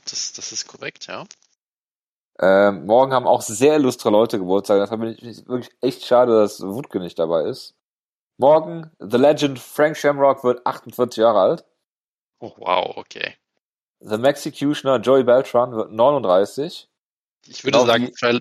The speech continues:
Speaker 1: zwei, zwei Leute, auch die für die U F C und M M A-Geschichte ungefähr gleich viel Gewicht haben.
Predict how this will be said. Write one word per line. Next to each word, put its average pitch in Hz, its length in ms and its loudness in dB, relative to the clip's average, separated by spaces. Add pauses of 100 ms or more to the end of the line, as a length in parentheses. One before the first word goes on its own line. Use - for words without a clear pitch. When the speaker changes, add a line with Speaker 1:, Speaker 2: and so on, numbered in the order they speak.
Speaker 1:
zwei, - 280 -4
zwei - 240 -2
Leute, 120 320 2
auch 110 100 -2
die 110 240 -14
für - 180 -20
die 113 80 -14
U - 20 -12
F 110 100 -14
C 123 280 -10
und 110 140 -16
M 107 140 -14
M 107 60 -12
A-Geschichte 110 500 -4
ungefähr 107 280 -16
gleich 98 280 0
viel 101 140 -6
Gewicht 92 360 -16
haben. 95 220 -8